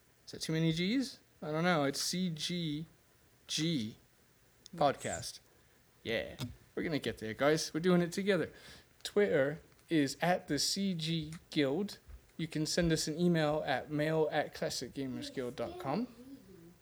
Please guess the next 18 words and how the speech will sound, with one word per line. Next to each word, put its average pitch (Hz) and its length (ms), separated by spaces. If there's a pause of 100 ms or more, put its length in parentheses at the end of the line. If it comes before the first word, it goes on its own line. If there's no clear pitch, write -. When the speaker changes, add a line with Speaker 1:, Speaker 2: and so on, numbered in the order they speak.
(1040)
Speaker 1:
Um, 147 540 (140)
to - 140
all 185 140
of 170 80
our 175 80
Patreons, 147 600
thank 151 340
you 135 100
sincerely 135 640
for 117 400
supporting 127 440
the 123 40
show. 120 220
We 123 100
really 135 300
appreciate - 480
you 90 80
guys. 113 400